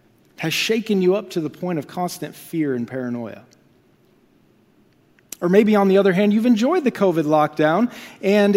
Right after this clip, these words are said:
you're having a hard time getting motivation to go back to work and to tackle the difficult, hard things in life with bravery and with courage. So today I want to speak to that. I want to give you the same confidence that you feel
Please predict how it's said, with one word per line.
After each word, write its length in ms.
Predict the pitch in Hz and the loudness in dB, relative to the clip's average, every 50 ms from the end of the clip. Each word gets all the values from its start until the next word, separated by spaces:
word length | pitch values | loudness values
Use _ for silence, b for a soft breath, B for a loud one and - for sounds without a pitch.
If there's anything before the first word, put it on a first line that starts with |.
| 214 220 | 0 0
you're 180 | 202 214 208 | 0 0 0
having 380 | 160 190 233 254 233 240 220 208 | 2 2 0 2 2 2 2 2
a 60 | 202 | 0
hard 360 | 175 151 214 220 214 208 180 | 0 0 0 0 0 0 -2
time 560 | - - 208 247 262 190 165 165 185 220 226 220 B B B B - | -4 -4 -4 -2 0 0 0 2 2 0 0 -2 B B B B 0
getting 260 | 214 202 202 190 190 | 2 2 4 4 4
motivation 720 | 202 214 202 190 170 180 196 208 196 - - 196 180 165 | 4 4 4 2 2 4 2 2 2 0 -2 -2 -2 -2
to 120 | - - | -2 -6
go 240 | 165 147 139 185 190 | -8 -2 0 0 0
back 280 | 180 180 185 175 170 - | 2 2 0 0 -2 -4
to 100 | - 170 | -6 -4
work 300 | 160 190 220 202 - 185 | -2 0 0 0 0 -2
and 100 | 170 160 | -2 -2
to 60 | 160 | -4
tackle 460 | - - - 196 190 190 - 190 180 | -6 -4 -6 -4 -4 -4 -4 -6 -2
the 120 | 165 160 147 | -2 -2 -4
difficult, 580 | 135 151 190 185 190 190 170 - 175 175 165 - | 0 0 0 0 0 -6 -4 -4 -4 -4 -4 -4
hard 280 | 165 170 170 156 143 | -2 -2 -2 -2 -4
things 420 | - 160 156 156 151 143 143 135 147 | -4 -2 -2 0 0 -2 -2 -2 -2
in 80 | 143 | -2
life 320 | 139 147 151 151 143 - 139 | 0 0 0 -2 -2 -6 -8
with 220 | 139 131 139 120 | -10 -10 -10 -10
bravery 640 | 120 135 147 151 156 143 131 131 127 120 113 107 98 B B B B B B B B B B B _ _ | -8 -6 -4 -4 -4 -4 -4 -6 -6 -6 -6 -8 -12 B B B B B B B B B B B _ _
and 100 | 135 131 | -12 -10
with 160 | 120 123 - - | -10 -10 -14 -16
courage. 640 | - - 208 185 120 107 104 101 101 - - _ _ _ _ _ _ _ _ _ _ _ _ _ _ _ _ _ _ _ _ _ _ _ - b b b b b b b _ - | -14 -10 -10 -8 -8 -10 -12 -16 -20 -20 -20 _ _ _ _ _ _ _ _ _ _ _ _ _ _ _ _ _ _ _ _ _ _ _ -20 b b b b b b b _ -18
So 80 | - | -16
today 260 | 147 - 180 190 220 | -10 -6 -4 -4 -2
I 40 | 226 | -2
want 140 | 208 190 165 | -2 -4 -4
to 100 | 143 - | -6 -6
speak 360 | - - - 156 143 - - | -8 -6 -4 -6 -6 -6 -6
to 120 | - 143 127 | -10 -10 -8
that. 460 | 113 117 104 - - _ - - - _ _ _ _ _ _ b b b b b b b b b _ _ _ _ - - | -8 -10 -10 -10 -12 _ -20 -20 -20 _ _ _ _ _ _ b b b b b b b b b _ _ _ _ -16 -12
I 140 | - 180 | -8 -6
want 140 | 190 233 233 | -4 -2 -2
to 40 | 214 | -2
give 200 | 175 208 208 202 | -2 -2 -2 -2
you 60 | 208 | -2
the 120 | 165 170 - | -2 -2 -4
same 380 | - - - 202 226 247 233 | -4 -4 -4 -2 0 0 0
confidence 680 | 240 - - 196 196 196 190 - 202 196 196 196 - - | -2 -4 -6 -4 -4 -4 -4 -4 -4 -2 -2 -4 -4 -6
that 140 | - 160 151 | -8 -8 -6
you 180 | 147 151 170 175 | -6 -6 -8 -10
feel 720 | - - - - - 233 214 160 127 110 113 139 160 | -10 -14 -20 -12 -10 -8 -6 -6 -6 -6 -6 -10 -10